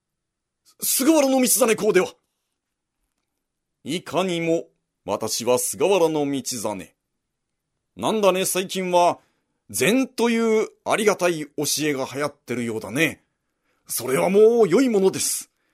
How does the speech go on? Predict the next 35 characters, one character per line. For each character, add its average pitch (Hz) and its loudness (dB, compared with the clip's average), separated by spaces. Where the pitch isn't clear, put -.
私 202 -6
も 220 0
そ 202 -2
れ 220 6
勉 269 -4
強 277 -4
し 240 -6
て 262 -2
み 247 0
た 208 0
い 165 -4
な。」 160 -2
「は、 226 2
そ - -6
れ 269 2
は 285 4
良 247 0
い 226 -4
お 202 0
志 190 -6
で 165 -4
す。 - -8
よ 240 -2
か 214 4
っ 214 -2
た 190 -4
ら、 180 4
私 190 0
の 208 -2
詩、 - -6
仏 131 -6
観 269 0
禅 226 0
師 139 -2
を 107 -4